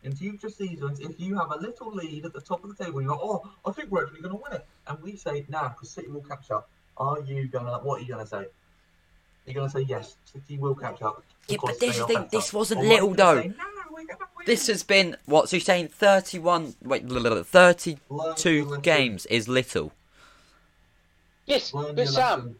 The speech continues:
Speaker 3: we were saying this
Speaker 2: Thirty-three is
Speaker 3: on
Speaker 2: massive!
Speaker 3: game week, Sam, we were saying this game week twenty-five when you said, "Ah, we've got this league title in the bag." Me and Daniel both said to you, City, when it comes to the last five, six, seven, eight games of the season,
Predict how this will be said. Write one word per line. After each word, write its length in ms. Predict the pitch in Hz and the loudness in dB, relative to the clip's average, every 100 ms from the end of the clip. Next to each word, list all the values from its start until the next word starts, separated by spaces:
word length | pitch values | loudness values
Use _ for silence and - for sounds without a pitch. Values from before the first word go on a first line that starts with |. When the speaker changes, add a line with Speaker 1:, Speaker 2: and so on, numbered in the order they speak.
| _ _ | _ _
Speaker 3:
we 180 | 208 277 | -2 0
were 120 | 285 262 | 2 0
saying 560 | - 277 277 269 226 | 0 2 4 4 0
this 260 | 175 156 - | 0 -2 4
Speaker 2:
Thirty-three 540 | 508 539 392 539 381 381 | 12 12 12 12 12 12
is 60 | 339 | 12
Speaker 3:
on 60 | |
Speaker 2:
massive! 600 | 403 554 - 330 233 175 | 12 12 12 12 12 12
Speaker 3:
game 60 | 202 | 2
week, 80 | 208 - - _ _ _ _ _ _ _ _ _ _ _ _ - | -4 -8 -20 _ _ _ _ _ _ _ _ _ _ _ _ -4
Sam, 340 | 247 208 120 _ _ _ - | 0 0 0 _ _ _ -2
we 140 | 208 | 0
were 100 | 240 | 2
saying 400 | 226 262 254 233 | 2 4 4 2
this 160 | 196 - | 0 -2
game 300 | - 202 190 | 2 2 2
week 180 | 190 180 | -2 -4
twenty-five 640 | - 185 170 190 160 131 | -6 -2 -2 2 2 2
when 140 | 131 156 | -4 -4
you 140 | 175 | -2
said, 260 | - 165 - - | 0 -2 -2 2
"Ah, 300 | 170 143 113 _ | 4 6 2 _
we've 200 | 170 170 - | -6 -6 2
got 180 | 190 | 2
this 200 | 175 165 180 | 2 -4 -4
league 160 | 170 | -4
title 260 | 180 160 156 | 0 -2 -2
in 60 | 151 | -4
the 60 | |
bag." 260 | 143 135 160 | -2 -2 0
Me 160 | 220 | -2
and 80 | 262 | 0
Daniel 280 | 254 220 170 | 0 0 2
both 220 | 220 240 | 2 2
said 220 | - 226 - | 2 -2 -2
to 120 | 120 | -10
you, 240 | 117 196 - - _ - | -6 -8 -8 -20 _ -12
City, 600 | - 294 226 160 233 247 | -4 0 2 2 0 -2
when 160 | 185 | -6
it 80 | 175 | -4
comes 240 | 202 190 185 | -6 -6 -4
to 80 | |
the 80 | 180 | 2
last 260 | 190 196 - | 2 2 0
five, 300 | 233 247 - | 2 2 2
six, 300 | - 220 - | -2 -2 0
seven, 260 | 226 202 196 | -2 -2 -2
eight 220 | 196 220 | -2 -2
games 320 | - 208 196 196 | -2 -2 -2 -6
of 40 | |
the 60 | 180 | -4
season, 580 | 208 196 131 123 165 | -2 -2 -4 -8 -10